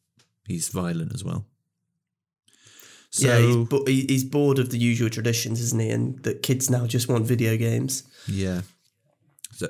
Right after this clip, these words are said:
Speaker 1: it was just an odd way to start it. And I'm expecting odd 'cause it's Violent Night. I'm expecting it to be really naff, but not in that way.
Speaker 2: I don't, I don't think it's as naff as it should be.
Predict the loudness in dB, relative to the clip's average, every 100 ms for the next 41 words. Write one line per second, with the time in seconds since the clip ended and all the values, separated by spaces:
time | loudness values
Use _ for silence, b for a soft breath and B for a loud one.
0 | -2 0 2 2 2 2 4 2 0 -4
1 | 0 0 0 -2 0 -2 -2 -4 -6 -8
2 | b b b b b b b b 2 2
3 | 2 2 2 0 -2 -2 0 0 -2 -4
4 | -8 -6 -4 -4 -4 -4 -4 -4 -6 -4
5 | -4 -4 -4 -4 -6 -6 -6 -6 -4 -4
6 | -2 -2 -2 -4 -6 -8 -12 _ _ _
7 | _ _ _ _ _ _ _ _ _ _
8 | _ -4 -2 0 -2 -2 -4 -4 -8 -8
9 | -14 -8 2 2 4 4 2 4 2 2
10 | 2 2 4 4 4 2 0 -6 _ _
11 | _ _ _ _ _ _ _ _ b b
12 | b _ _ _ _ _ _ 2 4 6
13 | 2 2 4 4 2 0 0 -2 -2 -8